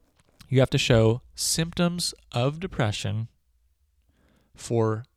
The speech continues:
two straight weeks, fourteen days in a row."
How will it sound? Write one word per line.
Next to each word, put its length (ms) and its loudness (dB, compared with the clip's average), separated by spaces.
two 360 0
straight 480 -4
weeks, 580 -10
fourteen 420 0
days 300 -8
in 60 -4
a 60 -4
row." 260 -8